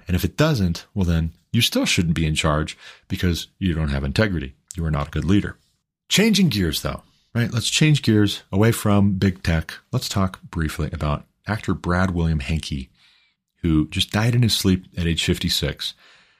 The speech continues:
Some reporting by Alex Nitzberg from December first at The Blaze.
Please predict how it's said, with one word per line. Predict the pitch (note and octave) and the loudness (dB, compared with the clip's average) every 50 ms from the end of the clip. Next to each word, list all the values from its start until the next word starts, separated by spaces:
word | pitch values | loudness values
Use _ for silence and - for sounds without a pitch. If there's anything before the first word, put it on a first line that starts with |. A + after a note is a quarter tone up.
| _ _ _ | _ _ _
Some | - - F2+ | -8 -6 -4
reporting | E2 D#2+ - - F#2 F2+ E2+ E2 | -4 -4 -2 -2 0 0 2 0
by | D2+ D#2 E2 - | 0 -2 -4 -4
Alex | - F2 E2 E2+ E2+ F2 - - | -6 -4 -2 -2 -4 -4 -2 -2
Nitzberg | F2+ E2+ E2 - - - F2 E2 E2 D2 C#2+ - - _ | -2 -2 -2 -4 -2 0 0 0 0 -2 -4 -12 -18 _
from | _ - - F2 D#2+ D2+ D2+ | _ -8 -6 -4 -2 -2 -2
December | D2+ D#2+ - D#2+ D2 C2 C#2 | -2 -2 -2 -2 -2 -2 -4
first | - - - G#3+ - - - - - - _ _ _ _ _ _ _ _ - | -2 0 2 2 2 0 -4 -10 -10 -14 _ _ _ _ _ _ _ _ -6
at | E2 D#2+ - | -6 -6 -6
The | - - | -6 -6
Blaze. | D#2+ D#2 D2 C#2+ C#2+ C#2+ - | -4 -2 -2 -2 -4 -6 -8